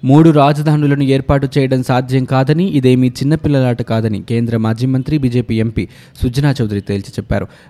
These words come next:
రాజధానిని అమరావతి నుంచి తరలించటం అంత సులువు కాదని, కేంద్ర ప్రభుత్వం చూస్తూ ఊరుకోబోదని స్పష్టం చేశారు. ఆటకాయితనంగా, అవగాహన లేక సీఎం జగన్ ఒక రాయి వేశారన్నారు. అసెంబ్లీలో ఆయన ఏం చెప్పారో తనకు అర్థం కాలేదని,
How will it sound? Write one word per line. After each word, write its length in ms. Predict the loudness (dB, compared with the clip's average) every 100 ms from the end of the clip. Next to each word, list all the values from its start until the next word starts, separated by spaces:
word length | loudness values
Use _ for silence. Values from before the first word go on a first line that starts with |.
| -2
రాజధానిని 680 | 2 2 0 0 2 0
అమరావతి 480 | 0 0 0 0 -2
నుంచి 480 | -4 -2 -4 -6 -6 -10 -4
తరలించటం 580 | -2 -2 -4 -4 -2
అంత 140 | 0 -2
సులువు 280 | 0 2 2
కాదని, 420 | 0 0 0 -2 -8 -10 2
కేంద్ర 300 | 2 2 -2
ప్రభుత్వం 420 | -2 -4 -2 -2
చూస్తూ 340 | 0 -2 0
ఊరుకోబోదని 640 | 0 0 0 0 0 -2 -4
స్పష్టం 340 | -6 -8 -12 -10
చేశారు. 280 | -10 -10 -10 -6
ఆటకాయితనంగా, 800 | -4 -4 -4 -2 -2 -2 -2 0
అవగాహన 480 | 0 2 2 2 2
లేక 300 | 0 0 -4 -6 -18 -2
సీఎం 360 | 2 4 4
జగన్ 300 | 2 2 2
ఒక 140 | 0 0
రాయి 240 | 0 0
వేశారన్నారు. 640 | 0 0 -2 -6 -8 -12 -10
అసెంబ్లీలో 480 | -8 -2 0 2 4
ఆయన 160 | 2 2
ఏం 220 | 2 2
చెప్పారో 420 | 2 0 2 2
తనకు 260 | 2 -2 0
అర్థం 260 | 0 -2
కాలేదని, 520 | -2 -2 -2 0 0